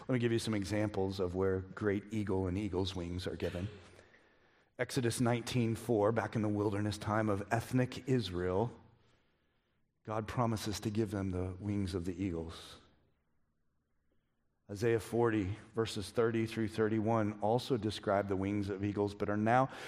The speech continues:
starting to apply that to a broader concept and not just ethnic Israel. When we so, see the flow of the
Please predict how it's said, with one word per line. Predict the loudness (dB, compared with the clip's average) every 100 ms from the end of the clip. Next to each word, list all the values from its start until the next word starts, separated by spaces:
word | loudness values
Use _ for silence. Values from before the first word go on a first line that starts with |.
| -10
starting | 0 0 0
to | 0 -2
apply | 2 2 4
that | 4 2
to | 0 -2
a |
broader | 0 2 4 4 4 2
concept | -2 -2 -2 -2 -2 -2 -4
and | -4 -2
not | -2 -2
just | -2 -4 -4 -4
ethnic | -4 -2 -4 -2
Israel. | -4 -2 -4 -4 -6 -16 _ _ _ _ _ _ _ _ _ _ _ _ _ _ _ _
When | -6
we | -4
so, | 0 4 4 2
see | 0 2
the | 2
flow | 4 6 6
of |
the | 4 -2